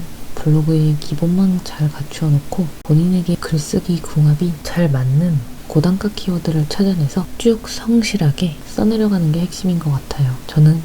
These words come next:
저한테 딱 맞는데 돈이 잘 되는 키워드를 찾았거든요. 남들 다 좋다 해도 내가 쓰기 싫은 키워드는 진짜 일 원도 돈을 안 벌어다 주더라고요. 발행은 했지만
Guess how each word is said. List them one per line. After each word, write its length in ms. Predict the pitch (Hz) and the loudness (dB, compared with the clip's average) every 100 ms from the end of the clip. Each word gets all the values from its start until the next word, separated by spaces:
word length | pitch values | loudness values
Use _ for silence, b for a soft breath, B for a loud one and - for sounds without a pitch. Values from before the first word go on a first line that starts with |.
| - - | -8 -2
저한테 320 | 147 151 156 | 2 2 0
딱 240 | - 220 | 0 2
맞는데 520 | 180 127 127 135 175 147 - | 2 4 4 2 0 -2 -6
돈이 280 | - 165 170 | 2 4 4
잘 280 | 170 - 147 | 2 4 6
되는 260 | 147 147 143 | 6 4 4
키워드를 480 | - 196 185 156 | 2 0 2 0
찾았거든요. 800 | 151 208 208 - 170 151 143 151 151 - - - - - 175 | 0 -2 -2 -2 0 4 4 2 0 -10 -16 -16 -16 -10 0
남들 420 | 147 151 175 165 | 4 4 2 0
다 160 | 156 | 0
좋다 400 | 147 143 - - | 0 -2 -4 0
해도 240 | 143 147 202 - | 2 2 -4 0
내가 280 | 147 139 160 | 2 4 2
쓰기 380 | - 214 208 214 | -2 -2 0 0
싫은 300 | 208 196 180 | 0 -2 -2
키워드는 560 | - 190 175 143 165 175 - - | -4 -4 0 2 2 -2 -8 -12
진짜 500 | - 147 143 151 147 151 - | -6 -4 -2 0 -2 -2 0
일 100 | 220 | 2
원도 400 | 247 226 202 185 | 4 4 2 2
돈을 460 | - 156 151 185 214 | 2 6 6 4 -2
안 260 | - 156 151 | 2 2 2
벌어다 400 | - 143 143 151 | 2 0 2 0
주더라고요. 640 | 147 - 139 135 - 127 117 | -2 -2 0 0 -4 -10 -10
발행은 420 | - 156 175 185 180 | -4 0 2 4 2
했지만 520 | 202 - 180 151 | 2 0 2 2